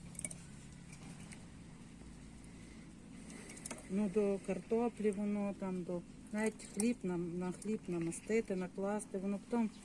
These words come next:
ще з-, пригусне трохи, коли цей. Коли закрите його, воно потім ще трошки пригусне. Повний я не нар-, не, не насипаю, бачите, отак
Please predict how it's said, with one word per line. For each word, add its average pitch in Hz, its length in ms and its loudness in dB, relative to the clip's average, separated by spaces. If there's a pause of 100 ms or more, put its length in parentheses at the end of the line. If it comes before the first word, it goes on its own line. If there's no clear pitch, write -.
(440)
ще 226 140 4 (120)
з-, 190 140 -2
пригусне 220 680 4
трохи, 165 480 -2 (1080)
коли 190 300 2 (140)
цей. 170 280 2 (4000)
Коли 196 220 4
закрите 226 540 4
його, 208 180 4
воно 208 200 2
потім - 280 -2
ще 190 140 -6 (120)
трошки 208 280 -2
пригусне. 190 500 0
Повний 247 300 10
я 214 160 6
не 208 120 6
нар-, 196 340 4
не, 190 200 4
не 190 160 4
насипаю, 196 760 4
бачите, 202 360 2
отак 180 220 0